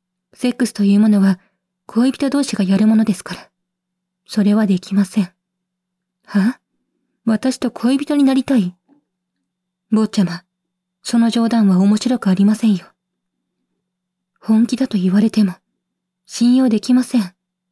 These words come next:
所詮私はメイド、主人と恋仲になれるわけありませんし、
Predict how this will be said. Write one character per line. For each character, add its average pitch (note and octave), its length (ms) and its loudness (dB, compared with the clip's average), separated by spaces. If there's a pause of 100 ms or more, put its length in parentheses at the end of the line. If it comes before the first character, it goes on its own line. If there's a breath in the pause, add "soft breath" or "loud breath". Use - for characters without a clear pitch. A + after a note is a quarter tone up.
(640)
所 - 160 -4
詮 G#3 280 0
私 G#3 320 -2
は A3 100 2
メ G#3 140 4
イ G#3 60 2
ド、 G3 180 0 (760)
主 - 160 -6
人 C4 200 0
と F#3+ 120 -2
恋 A#3+ 220 -2
仲 B3+ 220 -2
に C4 80 2
な A3 100 4
れ C4+ 100 2
る B3+ 120 2
わ G3+ 80 0
け - 120 -4
あ F#3+ 60 2
り F#3 100 -4
ま G#3+ 120 2
せ A#3+ 120 -2
ん G#3+ 60 2
し、 - 260 -10